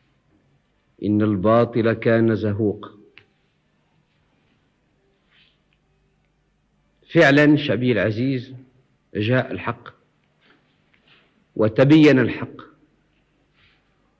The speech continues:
وعصعص الحق، وفي إمكاني أن أزيدك وأزيدك من المترادفات في شأن الحق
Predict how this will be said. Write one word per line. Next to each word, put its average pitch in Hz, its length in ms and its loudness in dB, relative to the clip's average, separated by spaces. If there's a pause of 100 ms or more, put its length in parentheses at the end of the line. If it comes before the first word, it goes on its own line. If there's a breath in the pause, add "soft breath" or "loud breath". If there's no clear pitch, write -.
وعصعص 120 640 -2
الحق، - 420 -8 (1500 soft breath)
وفي 156 400 0
إمكاني 160 760 4 (960)
أن 104 160 -4
أزيدك 147 580 2
وأزيدك 143 840 0
من 139 200 2
المترادفات 139 1160 0 (960)
في 139 280 0
شأن - 320 -4
الحق 135 420 -2